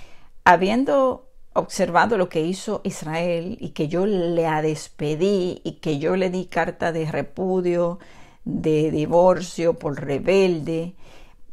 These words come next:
pero sin embargo Judá no aprendió, sino que hizo peor. Y no se volvió a él de corazón", dice, "sino que lo hizo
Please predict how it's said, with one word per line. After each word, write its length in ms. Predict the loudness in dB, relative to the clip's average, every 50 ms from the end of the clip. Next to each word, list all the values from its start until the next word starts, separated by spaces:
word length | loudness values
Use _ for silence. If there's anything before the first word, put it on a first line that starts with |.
| -16 -18 -20 -20 -20 -20 -6 2
pero 200 | 4 4 6 4
sin 160 | 4 2 2
embargo 400 | 4 6 6 4 4 4 0 -2
Judá 880 | -2 -4 -6 -2 -2 0 0 2 4 4 6 6 6 4 2 0 -4 -4
no 320 | -4 -2 -2 0 2 2 2
aprendió, 720 | 2 0 0 -2 -2 -2 -4 -4 -4 -4 -4 -6 -8 -10 -16 -20 -20 -20 -20 -20 -20 -20 -20 -20 -20 -20 -20 -20 -20 -20 -20 -20 -20 -20 -18 -16
sino 760 | -12 -6 -2 0 2 4 4 6 6 6 6 4 2 -2 -4
que 160 | -2 0 0 0
hizo 440 | 0 -2 -2 -2 0 0 0 0 -2
peor. 640 | 0 2 2 4 4 2 2 0 -2 -4 -10 -16 -20 -20 -20 -20 -20 -20 -20 -20 -20 -20 -20 -20 -20 -20 -18 -16 -16 -18 -18 -20 -20 -20 -20 -20 -20 -20 -20 -20 -20 -20 -20 -20 -20 -20 -12 -6 -2
Y 260 | 2 2 2 2 2 2
no 100 | 2 2
se 140 | 2 2 2
volvió 320 | 2 2 2 2 2 2
a 100 | 4 4
él 400 | 4 2 2 0 -2 -6 -10 -14 -18 -20 -20 -20 -20 -20 -20 -20 -20 -20 -20 -20 -20 -20 -20 -20 -20 -20 -20 -16 -12
de 200 | -8 -6 -6 -6
corazón", 760 | -6 -4 -4 -2 -2 -2 -4 -4 -4 -2 -2 -2 -2 -4 -6
dice, 240 | -6 -6 -6 -6 -8
"sino 380 | -8 -6 -6 -4 -4 -4 -4 -4
que 120 | -4 -2
lo 140 | -2 0 0
hizo 500 | 0 -2 -4 -6 -6 -6 -6 -6 -8